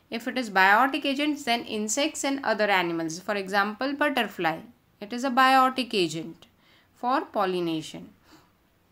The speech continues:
It takes pollen grains from, you know, when butterfly sits on one flower,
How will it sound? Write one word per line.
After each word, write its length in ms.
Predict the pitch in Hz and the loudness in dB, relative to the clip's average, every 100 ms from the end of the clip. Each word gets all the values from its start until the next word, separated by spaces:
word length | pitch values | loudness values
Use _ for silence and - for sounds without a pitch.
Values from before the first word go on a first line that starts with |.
| _ _ _ - _ | _ _ _ -20 _
It 200 | 208 196 226 | -10 -6 -2
takes 240 | 220 - | -2 -2
pollen 460 | - 214 214 220 208 | -2 -2 0 -2 -2
grains 380 | 208 214 220 | -2 -2 -6
from, 480 | - 214 202 214 220 - _ _ _ | -6 -2 0 0 -6 -16 _ _ _
you 120 | 202 | -6
know, 100 | 247 | -2
when 200 | 302 254 | -2 0
butterfly 460 | 202 190 214 - 233 | -2 -2 -4 -2 -2
sits 320 | 240 254 - | -2 -6 -2
on 200 | 247 240 | -2 0
one 180 | 226 233 | -2 -2
flower, 500 | 240 226 190 185 | 2 2 2 0